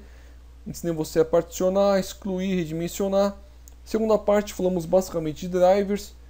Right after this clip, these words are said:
e Windows Update, tá bom? Utilização de drivers, backup. Nessa terceira parte, são dicas referentes à personalização. A primeira dica que eu dou pra você é o seguinte: a você substituir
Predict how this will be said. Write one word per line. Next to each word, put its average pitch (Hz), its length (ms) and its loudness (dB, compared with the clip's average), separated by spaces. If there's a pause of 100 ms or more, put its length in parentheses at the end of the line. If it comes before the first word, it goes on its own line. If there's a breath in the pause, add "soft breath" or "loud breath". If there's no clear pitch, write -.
(160)
e 196 80 -2
Windows 170 260 -2
Update, 202 760 -2 (580 soft breath)
tá 147 120 4
bom? 175 160 2
Utilização 160 500 0
de 175 100 -8
drivers, 190 420 2
backup. 180 600 4 (320 soft breath)
Nessa 247 220 0
terceira 233 360 0
parte, 220 560 2 (240 soft breath)
são 233 240 -2
dicas 214 360 -2
referentes 214 340 -4
à 214 80 0
personalização. 214 1000 0
A - 40 -4
primeira 226 240 -4
dica 214 220 -6
que - 40 -12
eu 190 60 0
dou 175 100 0
pra 160 140 0
você 151 300 -4
é - 20 4
o 202 80 2
seguinte: 180 680 -6 (360 soft breath)
a 190 100 2
você 196 580 -4
substituir 220 840 -4